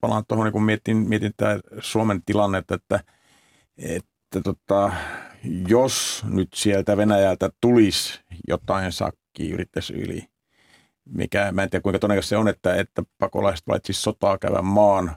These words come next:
reitikseen, mutta tota, oletetaan, että tulee sit sitä väkeä sieltä yli, niin sitten suomalainen rajavartija siellä rajalla, jos katsoo sitä niinku tän elokuvan kuvia vasten, niin sanotaan, että sille, että nyt niinku tän lain takia annetaan joku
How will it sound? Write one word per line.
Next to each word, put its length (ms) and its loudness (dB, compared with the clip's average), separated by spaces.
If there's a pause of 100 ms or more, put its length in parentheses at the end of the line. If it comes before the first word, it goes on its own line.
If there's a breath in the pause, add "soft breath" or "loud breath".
(160)
reitikseen, 760 -2
mutta 260 -4
tota, 280 -2
oletetaan, 400 2
että 140 0
tulee 380 0
sit 180 -8
sitä 200 -2
väkeä 320 -2
sieltä 260 -2
yli, 320 0 (640 loud breath)
niin 200 0
sitten 300 0
suomalainen 420 4
rajavartija 640 4
siellä 180 2
rajalla, 460 4 (100)
jos 140 -6
katsoo 420 0
sitä 160 0
niinku 260 0
tän 260 2
elokuvan 760 2 (720)
kuvia 400 2
vasten, 540 -6 (840)
niin 200 0
sanotaan, 360 2
että 120 -2
sille, 300 4
että 180 -4
nyt 140 -4
niinku 180 2
tän 180 2
lain 200 4
takia 460 0
annetaan 480 0
joku 340 0